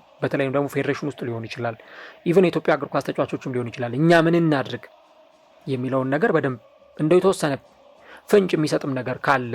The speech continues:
በሚለው ነው። እና ሁልጊዜ የእነዚህን ሀገራት ስኬት ብቻ ማውራት ሳይሆን እኛም ደግሞ ምንለወጥበት የሆነ ደረጃ ላይ የምንደርስበት ነገር ሊሆን ይገባል።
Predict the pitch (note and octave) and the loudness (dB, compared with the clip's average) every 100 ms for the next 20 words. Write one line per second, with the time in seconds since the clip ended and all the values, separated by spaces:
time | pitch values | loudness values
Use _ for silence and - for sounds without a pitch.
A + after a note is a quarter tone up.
0 | A2+ C3 C#3+ B2+ G#2+ A#2 C#3+ B3+ _ - | -4 -2 0 -2 -4 -6 -4 -4 _ -20
1 | - - _ _ _ _ _ _ D#3+ A#3+ | -20 -20 _ _ _ _ _ _ 2 2
2 | F#3+ A#3+ A3 F#3 F3 D#3+ D#3+ D#3 - D#3+ | 6 6 6 4 2 2 2 0 -2 -2
3 | D#3 D3 - D3 C#3 C#3+ - D3+ A#3 B3 | -2 0 -2 0 2 0 0 2 2 2
4 | G#3 G3+ F3+ D3 B2 A#2+ D#3 E3+ D#3 C#3+ | 4 4 4 2 2 0 2 2 2 0
5 | C#3+ C3+ D3 - - - _ _ - D3 | 0 -2 -4 -4 -12 -20 _ _ -2 2
6 | D3 C#3 B2+ B2+ B2+ C3 B2+ B2+ A#2+ B2 | 2 2 0 0 0 0 -2 -4 -6 -6
7 | A#2+ A#2+ D3+ B2+ B2 C3+ A#2+ B2+ A#2 A#2 | -6 -4 -4 -4 -4 -4 -6 -8 -8 -8